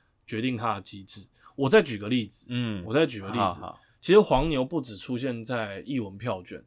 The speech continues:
Speaker 1: 黄牛很多时候会出现在，呃，比如说，呃，我自己很喜欢买的一些那个，呃，公-，模型公仔。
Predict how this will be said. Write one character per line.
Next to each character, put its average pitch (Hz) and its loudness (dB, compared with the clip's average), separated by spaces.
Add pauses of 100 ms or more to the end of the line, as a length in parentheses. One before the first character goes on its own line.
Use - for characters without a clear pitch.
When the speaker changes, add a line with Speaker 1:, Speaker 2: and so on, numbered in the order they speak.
(300)
Speaker 1:
黄 143 -2
牛 170 2
很 135 0
多 131 2
时 127 -2
候 120 2
会 123 0
出 120 -6
现 110 -4
在， 101 -4 (380)
呃， 92 -10
比 110 -8
如 101 -6
说， 254 4 (560)
呃， 110 -8
我 104 -6
自 110 -2
己 131 4
很 113 -6
喜 117 -8
欢 107 -6
买 101 -8
的 92 -12
一 117 -6
些 110 -6
那 107 -8
个， - -14
呃， - -16 (220)
公-， 127 0
模 123 0
型 120 -2
公 117 -2
仔。 - -8